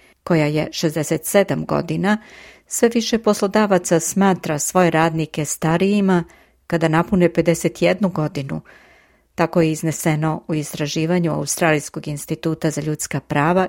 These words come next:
i Australijske komisije za ljudska prava.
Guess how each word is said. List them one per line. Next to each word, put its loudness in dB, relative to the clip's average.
i -2
Australijske -2
komisije -4
za -4
ljudska -4
prava. -2